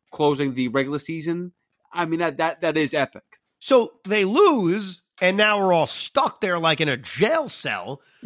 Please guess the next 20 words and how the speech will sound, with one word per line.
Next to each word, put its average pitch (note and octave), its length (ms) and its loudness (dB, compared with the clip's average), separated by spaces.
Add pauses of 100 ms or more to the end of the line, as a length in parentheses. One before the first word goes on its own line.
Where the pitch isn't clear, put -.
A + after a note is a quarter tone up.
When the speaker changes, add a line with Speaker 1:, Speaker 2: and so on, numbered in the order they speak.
(160)
Speaker 2:
to G#3 100 -2
watch G3 380 2
this D#3 220 -4
ceremony G3+ 600 -2
while F3 300 2
we're D#3+ 140 -2
bemoaning E3+ 580 -4
the F3+ 80 -12
fact D#3 360 -4
that D#3+ 120 -10
the C#3+ 80 -10
team E3+ 260 -8
lost. F#3 480 -4 (340)
Yes, D4 400 0
it's - 220 -8
awful. A#3+ 360 6
It C3+ 80 -4
worked A3+ 260 -4
out F3+ 160 2
terribly. G3 460 -2